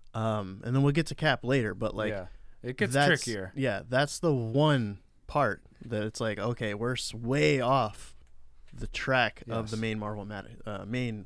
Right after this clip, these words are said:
Speaker 1: Marvel universe right now. So that's exactly what my, was going through my brain when that happened. I was like, "Oh, wow, they already screwed some stuff up big time."
Speaker 2: Yes, it's very interesting.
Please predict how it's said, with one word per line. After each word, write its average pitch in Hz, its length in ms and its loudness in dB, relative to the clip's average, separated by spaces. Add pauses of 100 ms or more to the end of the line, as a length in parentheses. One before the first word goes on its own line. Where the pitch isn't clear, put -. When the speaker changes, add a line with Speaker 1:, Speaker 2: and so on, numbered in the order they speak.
(120)
Speaker 1:
Marvel 113 320 -4
universe 117 420 -2
right - 140 -16
now. - 220 -16
So 101 300 -4 (580)
that's 180 200 8
exactly 151 400 4
what 104 160 -2
my, 107 140 -2
was 104 160 -6
going 107 200 -4
through 101 120 -12
my 95 120 -10
brain 98 360 -12 (460)
when 107 160 -10
that 104 120 -8
happened. 101 380 -10 (180)
I 104 60 -10
was 104 120 -10
like, 101 140 -12
"Oh, 110 140 -4
wow, 104 300 -8 (260)
they 104 340 -10 (480)
already 113 380 0
screwed - 320 -6
some - 160 -10
stuff - 260 -10
up 104 160 -8
big 113 160 -8
time." 98 240 -12
Speaker 2:
Yes, 117 420 -2
it's 117 160 -6
very 139 380 2
interesting. 104 600 -4